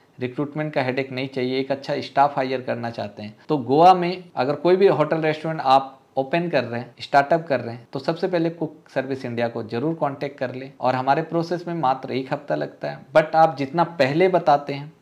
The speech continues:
के लिए बेहतर से बेहतर स्टाफ मिल पाता है। सपोज इट आपकी प्रॉपर्टी स्टार्ट होने वाली एक महीने बाद, अगर एक महीने पहले से हमें पता होता है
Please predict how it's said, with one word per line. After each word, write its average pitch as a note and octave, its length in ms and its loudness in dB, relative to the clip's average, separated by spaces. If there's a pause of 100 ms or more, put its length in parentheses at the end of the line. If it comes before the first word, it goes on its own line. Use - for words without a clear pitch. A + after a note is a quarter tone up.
(120)
के E3 80 -2
लिए E3 160 4
बेहतर C#3 420 0
से E3+ 140 -6
बेहतर B2+ 420 -4
स्टाफ B2+ 420 -6
मिल A#2 180 -6
पाता - 340 -6
है। - 140 0
सपोज F#3 360 2
इट F#3 140 0
आपकी D#3 480 2
प्रॉपर्टी D#3 460 -4
स्टार्ट C#3+ 360 2
होने C#3+ 180 -6
वाली C3+ 260 -2
एक C3+ 140 -6
महीने C3 220 -6
बाद, B2 260 0
अगर D3+ 180 -2
एक D3 160 -4
महीने D3+ 200 -4
पहले C#3+ 320 0
से E3 120 -4
हमें D#3 140 -4
पता C#3+ 200 -2
होता C3+ 240 -4
है C3+ 120 -12